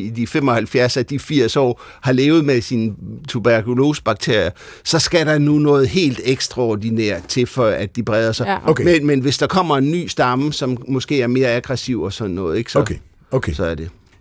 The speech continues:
Speaker 3: Så man er ikke omvandrende medicinsk museum
Speaker 1: Nej, det
Speaker 3: på
Speaker 1: er
Speaker 3: den
Speaker 1: man ikke.
Speaker 3: måde?
Speaker 1: Det
Speaker 3: Nej.
Speaker 1: er man nok ikke, nej.
Speaker 3: <laughs>
Speaker 1: Men, men det, det, det afspejler sig på en interessant måde. Det gælder både med spedalskhed og, og, og tuberkulose, at, øh, mennesker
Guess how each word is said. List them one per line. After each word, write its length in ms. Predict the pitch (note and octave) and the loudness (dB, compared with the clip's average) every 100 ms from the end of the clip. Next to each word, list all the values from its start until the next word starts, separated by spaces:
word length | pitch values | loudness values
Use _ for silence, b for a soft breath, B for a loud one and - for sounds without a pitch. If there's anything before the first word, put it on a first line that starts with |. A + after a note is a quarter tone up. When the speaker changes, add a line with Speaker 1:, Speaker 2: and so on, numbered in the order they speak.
| - | -4
Speaker 3:
Så 100 | C3+ | 2
man 200 | C3+ B2 | 2 4
er 40 | |
ikke 300 | C3+ D3+ D#3 | 4 4 4
omvandrende 580 | C3+ C3+ C#3 G2+ B2 B2 | 2 0 0 0 -2 0
medicinsk 520 | A#2+ A2+ - B2+ - | 0 -2 -4 -6 -6
museum 440 | A#2+ - G#2 G#2 A2 b b | -6 -2 0 0 -4 b b
Speaker 1:
Nej, 420 | - D#3+ D#3 D#3 C#3+ | -2 2 2 2 2
det 80 | D#3+ | 4
Speaker 3:
på 60 | |
Speaker 1:
er 40 | D3 | 4
Speaker 3:
den 40 | |
Speaker 1:
man 120 | B2+ | 4
ikke. 100 | A2 | 0
Speaker 3:
måde? 120 | G2 G2 | -2 -6
Speaker 1:
Det 180 | - | -6
Speaker 3:
Nej. 120 | - D3 | 0 2
Speaker 1:
er 80 | C3 | 2
man 140 | A#2+ | 0
nok 240 | G#2 G2 B1 | -2 -4 -8
ikke, 180 | - | -12
nej. 140 | A1+ - - G#3 - | -8 -4 -4 -4 -4
Speaker 3:
<laughs> 880 | G#3+ - - - - - - - - | -4 -2 -6 -6 -18 -16 -14 -16 0
Speaker 1:
Men, 240 | D#3 D3+ | 2 4
men 160 | D3+ D3 | 4 4
det, 280 | D#3+ B2 A2 | 2 0 2
det, 360 | D3+ B2+ F2 G2+ D3+ | 2 2 -2 -4 2
det 80 | |
afspejler 680 | B2+ C3 G#3+ - F3 C3+ A#2 | 4 4 2 0 0 2 2
sig 180 | A#2+ B2 | 0 -4
på 160 | - B2 | 0 0
en 80 | A#2+ | 2
interessant 580 | A#2 A#2 - E3 D3 | 0 -2 -2 0 0
måde. 400 | D3 C#3 D3+ D#3 | 2 4 4 2
Det 180 | C#3 D3 | -2 -4
gælder 200 | D3+ B2+ | 0 0
både 220 | B2+ D3+ | 0 0
med 120 | D3 C3 | 0 -2
spedalskhed 680 | - B2+ C#3 - - C3 | -2 0 0 0 0 2
og, 260 | F2+ A2+ - | 2 2 0
og, 320 | A2 G#2+ G2+ | 2 2 2
og 180 | G#2+ G#2+ | 0 0
tuberkulose, 880 | - A2+ G#2+ A#2+ A#2 C3 D3 - D3+ B B B B B | 0 0 0 2 2 4 2 -2 -6 B B B B B
at, 300 | - C3+ - b b b - | 2 2 0 b b b 0
øh, 280 | B2+ B2 A#2+ | 2 4 4
mennesker 720 | C3 D#3+ G3+ G#3+ - C#3 | 4 6 4 2 0 0